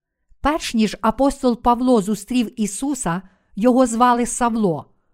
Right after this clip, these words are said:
Але, зустрівши Ісуса, він отримав ім'я Павло, коли вирушив у свою першу місійну подорож. Тоді як Павло ще був Савлом, він був дуже вражений,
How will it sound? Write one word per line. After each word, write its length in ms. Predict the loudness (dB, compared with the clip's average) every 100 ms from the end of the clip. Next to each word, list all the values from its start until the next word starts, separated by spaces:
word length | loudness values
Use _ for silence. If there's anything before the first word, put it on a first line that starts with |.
| _ _ _ -2
Але, 260 | 2 2 2
зустрівши 640 | -2 -4 -2 -2 0 -4
Ісуса, 600 | -2 -6 -4 -6 -2 -2
він 180 | -2 -2
отримав 480 | -4 -4 -2 0 -2 -2
ім'я 360 | -2 0 0
Павло, 600 | 0 -2 0 0 -2 -6 _ _ _ _
коли 260 | -2 2 2
вирушив 600 | 2 -2 -4 -2 -4 -4 _ _
у 120 | -4 -4
свою 480 | -2 0 2 2
першу 560 | 0 -2 -2 -2 -4 -2
місійну 560 | 0 -2 -2 0 0 -2
подорож. 680 | -2 -2 -2 -4 -6 -10 _ _ _ _ _ _ _ -4
Тоді 280 | -2 2 2
як 220 | 2 0
Павло 340 | -2 2 0
ще 200 | 0 -2
був 220 | -2 -2 -4
Савлом, 720 | -6 -4 -2 0 0 -2 -6 _ _ _ _
він 240 | 0 2 2
був 200 | 0 0
дуже 300 | -2 0 0
вражений, 680 | 2 0 0 -2 -2 -4